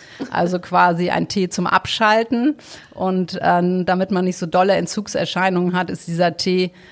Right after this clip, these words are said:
äh, in den Hauptbestandteilen aus, ähm,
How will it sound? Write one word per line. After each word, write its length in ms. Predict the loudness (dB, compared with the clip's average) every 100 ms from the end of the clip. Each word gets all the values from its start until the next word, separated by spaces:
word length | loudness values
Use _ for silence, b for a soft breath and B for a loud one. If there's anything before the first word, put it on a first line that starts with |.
| B
äh, 240 | -2 0 0
in 100 | 0
den 160 | 0
Hauptbestandteilen 1120 | 2 0 -2 -4 0 0 0 -2 -2 -2 -2
aus, 500 | 0 0 0 0 -4 -2
ähm, 520 | -2 0 -2 -2 -4